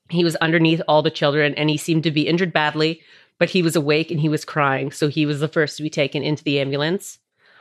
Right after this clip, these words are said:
Another one of Warren and Jackie's daughters would survive the initial crash, but would sadly succumb to her injuries later on.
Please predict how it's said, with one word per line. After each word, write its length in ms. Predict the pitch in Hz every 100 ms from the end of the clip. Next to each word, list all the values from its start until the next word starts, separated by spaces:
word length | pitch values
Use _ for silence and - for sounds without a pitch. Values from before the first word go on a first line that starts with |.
| _ _ -
Another 340 | 175 175 190
one 680 | 165 165 170 160 160 160 170 170
of 180 | 160 151
Warren 320 | 147 156 165
and 120 | 165
Jackie's 360 | 156 151 160 139
daughters 680 | 147 139 139 139 160 - -
would 320 | 156 156 170
survive 500 | - 165 156 151 147 135
the 100 | 147
initial 320 | 151 143 156
crash, 320 | - 139 139
but 180 | - 143
would 160 | 156 -
sadly 300 | 147 139 147
succumb 300 | - 156 147
to 100 | 139
her 120 | 143
injuries 360 | 139 139 143 143
later 240 | 135 139
on. 280 | 131 139